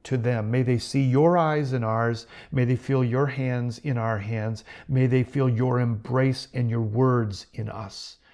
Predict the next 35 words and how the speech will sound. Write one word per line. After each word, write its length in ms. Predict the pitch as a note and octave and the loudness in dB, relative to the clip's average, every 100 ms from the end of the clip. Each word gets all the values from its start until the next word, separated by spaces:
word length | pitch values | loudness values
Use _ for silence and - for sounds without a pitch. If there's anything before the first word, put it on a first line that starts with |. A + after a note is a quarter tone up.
| _ _ _ _ _ - | _ _ _ _ _ -4
as 200 | A#2 G#2 | -2 0
we 420 | A2+ C3 A2 G2+ - | 2 2 2 -4 -10
help 340 | - B2 - | 0 0 0
them 220 | G#2 G2 F#2 _ - | -6 -6 -10 _ -10
carry 320 | A#2 G#2+ G#2 | -6 -4 -6
the 120 | A2 | -8
cross 580 | - - G#2+ G2 - - | -10 -8 -6 -8 -14 -18
in 160 | - G#2+ | -10 -8
their 180 | G2 G2 | -6 -8
life. 380 | G#2 G2+ - - _ _ _ _ _ _ _ _ _ _ - - | -10 -12 -16 -20 _ _ _ _ _ _ _ _ _ _ -14 -2
I 100 | B2+ | 0
thank 300 | C#3 C#3 C#3 | 2 0 2
you, 100 | B2 | 2
Lord, 320 | A#2+ A#2+ A2+ | 4 2 0
for 380 | - A#2 A2 A2 | -2 0 0 0
my 200 | A2 A#2 | 0 -2
father-in-law. 800 | - A2+ A2+ A#2+ A#2+ A#2+ B2 B2+ _ _ _ - - | 0 -2 0 -2 -2 -4 -6 -10 _ _ _ -20 -6
I 80 | B2 | -2
thank 240 | B2 B2+ | 0 0
you 80 | A#2+ | -2
for 180 | - A#2 | 0 2
all 260 | A#2 A#2+ B2+ | 4 4 4
those 280 | B2 B2+ | 2 0
who 100 | - | -2
came 400 | B2 - B2 A#2 | -8 -6 -4 -2
and 120 | G#2+ G#2 | -4 -4
helped 320 | - A2 - | -4 -4 -8
us 160 | G#2 | -12
carry 320 | - - A#2 A2 | -10 -6 -4 -4
the 100 | A2 | -8
cross. 560 | - A2+ G2 - - _ _ _ _ _ _ _ | -8 -8 -10 -16 -20 _ _ _ _ _ _ _
It 100 | A#2 | -8
has 140 | A2+ B2 | -6 -2
meant 240 | A#2 A2+ | -4 -4
so 560 | - - B2 A#2 B2 | -8 -4 -2 0 -4